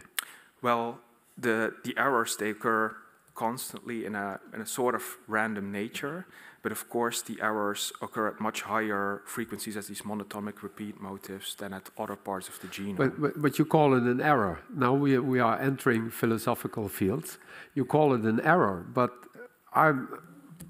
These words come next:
Speaker 2: I call it, uh, it's meant to be.
Speaker 1: Well,
Speaker 2: So it has a physiological significance.
Speaker 1: Based on the things we see, uh, this protective effect, for example, when it's expressed at low levels, uh,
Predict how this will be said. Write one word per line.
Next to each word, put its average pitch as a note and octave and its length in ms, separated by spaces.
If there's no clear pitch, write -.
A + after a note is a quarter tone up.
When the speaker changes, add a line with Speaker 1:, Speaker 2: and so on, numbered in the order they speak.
Speaker 2:
I C#3+ 140
call A2+ 360
it, G#2+ 120
uh, - 40
it's A2 640
meant C#3+ 420
to A#2+ 120
be. F2+ 280
Speaker 1:
Well, C#3+ 100
Speaker 2:
So C#3 140
it D3+ 200
has C3+ 280
a C3 60
physiological B2+ 800
significance. C3 840
Speaker 1:
Based B2+ 240
on A#2 60
the A2+ 80
things A#2 340
we G#2+ 60
see, C3+ 460
uh, G#2 280
this - 280
protective - 560
effect, B2+ 320
for B2+ 160
example, C#3 640
when A#2 140
it's A2+ 120
expressed - 420
at - 100
low A2+ 180
levels, A2+ 560
uh, G#2+ 180